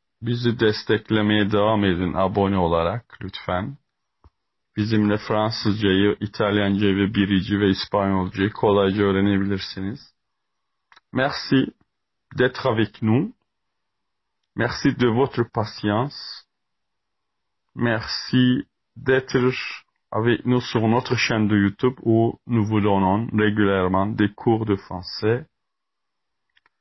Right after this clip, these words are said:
Nous voulons bien que vous appreniez aisément, facilement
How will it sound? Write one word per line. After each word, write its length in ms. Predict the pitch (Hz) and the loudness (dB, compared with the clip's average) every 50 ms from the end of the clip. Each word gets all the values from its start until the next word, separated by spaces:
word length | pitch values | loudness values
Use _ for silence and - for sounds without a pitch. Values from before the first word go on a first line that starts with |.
| _ _ _ _ _ _ _ _ _ _ _ _ _ _ - | _ _ _ _ _ _ _ _ _ _ _ _ _ _ -2
Nous 160 | 139 139 139 | 2 2 4
voulons 380 | 135 135 139 139 139 135 135 131 | 4 4 4 4 4 4 2 2
bien 400 | 123 123 123 127 123 120 117 117 - | 2 2 2 2 2 2 -2 -4 -6
que 120 | - - | -2 0
vous 360 | 139 135 120 117 117 104 107 110 | 2 2 4 2 2 2 2 0
appreniez 800 | 101 98 - - - 110 104 101 101 98 98 104 107 113 117 - _ _ | 0 0 -4 -4 -2 0 2 2 4 4 4 4 2 0 -2 -4 _ _
aisément, 760 | - 107 107 101 104 107 104 95 95 95 95 98 101 107 110 - - - - - | -4 -2 0 0 0 0 0 0 2 0 0 0 -2 -2 -6 -8 -12 -18 -12 -4
facilement 800 | - 104 101 - - - 104 98 98 95 92 95 95 104 143 - | -4 -4 -4 -4 -2 -2 0 2 2 0 0 -2 -2 -4 -6 -10